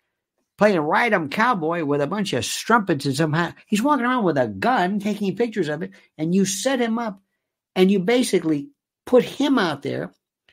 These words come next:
and you hung him out to dry. He didn't know anything about Burisma, anything about natural gas,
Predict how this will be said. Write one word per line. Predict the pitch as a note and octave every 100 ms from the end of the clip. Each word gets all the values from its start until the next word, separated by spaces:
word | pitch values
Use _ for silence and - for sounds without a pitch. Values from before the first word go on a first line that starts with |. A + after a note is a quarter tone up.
| _
and | C3
you | B2
hung | - C4
him | C#4
out | A#3 G#3+
to | E3+
dry. | D3+ E3 C#3 G#2+ - _ _ _ _
He | D#3+
didn't | D3+ C#3
know | B2 A#2 -
anything | C4+ B3 D#3+ B2+
about | A2+ A2+ B2
Burisma, | A#2+ A#2 A2+ G#2+ G#2+ -
anything | A#3+ B3 F#3+
about | C#3 B2+
natural | A#2+ B2 A2+ B2
gas, | A#2 C3